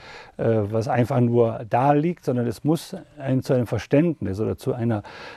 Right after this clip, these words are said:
äh, neuen Erkenntnis führen. Und man kann das auch anders ausdrücken, Information ist das,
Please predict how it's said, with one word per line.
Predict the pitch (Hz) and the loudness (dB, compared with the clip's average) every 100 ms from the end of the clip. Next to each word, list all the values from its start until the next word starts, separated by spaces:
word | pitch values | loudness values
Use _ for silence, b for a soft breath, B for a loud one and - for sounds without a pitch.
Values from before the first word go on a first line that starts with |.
| B - | B -4
äh, | 113 | 0
neuen | 107 120 151 143 117 - | 4 4 6 4 0 -6
Erkenntnis | 113 - 185 165 110 - | -8 0 0 0 -6 -6
führen. | 127 151 185 | -4 -2 -2
Und | 165 165 | -2 0
man | 151 | 0
kann | - 147 | 0 -2
das | 123 | -2
auch | 117 | -4
anders | 123 196 180 | 0 0 0
ausdrücken, | 180 165 147 - 147 - 143 | -2 -4 -4 -6 -8 -6 -4
Information | 147 135 135 123 - 143 135 | 0 0 0 -2 -2 -2 -2
ist | 110 - | -4 -2
das, | 139 - - | -2 -4 -14